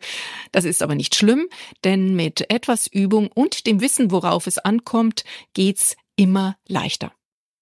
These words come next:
Erst wenn die Beobachtung neutral geschildert ist, kommt die Bewertung. Immer schön der Reihe nach.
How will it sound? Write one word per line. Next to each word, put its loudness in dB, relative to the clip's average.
Erst 2
wenn 4
die -2
Beobachtung 0
neutral -2
geschildert -2
ist, -4
kommt 0
die 0
Bewertung. -2
Immer 2
schön 2
der -2
Reihe -4
nach. -12